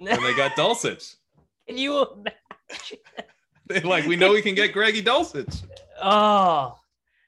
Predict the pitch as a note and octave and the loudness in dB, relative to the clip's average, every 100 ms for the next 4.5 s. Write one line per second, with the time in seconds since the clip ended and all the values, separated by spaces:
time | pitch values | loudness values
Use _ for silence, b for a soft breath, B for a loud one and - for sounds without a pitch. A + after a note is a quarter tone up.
0 | - F3 E3+ D#3+ F3 G#3+ A3 B3 - F3 | -8 0 2 2 2 0 0 -4 -4 -2
1 | G3+ B3 G#3+ G3+ G3 F#3 D#3+ D3+ D3 D3+ | -2 -4 -8 -10 -10 -10 -6 -4 -4 -8
2 | C#3+ C#3+ C3+ C3+ C#3 C3+ C3+ E3 F#3 F3+ | -6 -6 -6 -6 -6 -8 -8 -8 -8 -8
3 | C3+ C#3 B2 B2 A#2+ A#2+ B2 D#3 - E3 | -8 -6 -4 -4 -6 -8 -12 -14 -10 -4
4 | F3+ F3+ G#3 A3+ | -4 -4 -4 -4